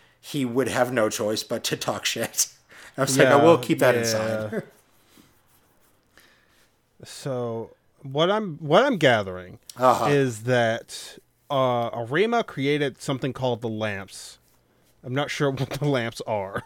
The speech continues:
Speaker 2: but the people of the world love the lamps, and he destroyed the lamps because Marias the Spider,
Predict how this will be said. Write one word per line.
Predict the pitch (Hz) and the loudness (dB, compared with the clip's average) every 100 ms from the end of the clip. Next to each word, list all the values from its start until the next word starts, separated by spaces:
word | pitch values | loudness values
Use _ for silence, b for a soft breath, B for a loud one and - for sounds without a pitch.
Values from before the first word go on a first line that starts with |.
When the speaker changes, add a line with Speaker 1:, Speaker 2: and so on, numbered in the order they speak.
| - | -10
Speaker 2:
but | 127 113 | -12 -12
the | |
people | - 131 131 | -8 -4 -2
of | 123 | 0
the | 127 | -2
world | 127 131 123 | 0 0 2
love | 156 165 | 2 2
the | 117 | -4
lamps, | 104 98 92 - _ b b b | -8 -10 -14 -20 _ b b b
and | 120 | -6
he | 113 | -4
destroyed | 110 - - 170 226 165 | -6 -8 0 2 2 0
the | 117 | -4
lamps | 110 104 104 - - _ b b - | -4 -4 -8 -14 -20 _ b b -10
because | 117 131 110 | 0 0 0
Marias | 113 113 135 151 - | -2 2 4 2 0
the | 135 | -8
Spider, | - 147 113 98 101 | 0 2 2 -2 -6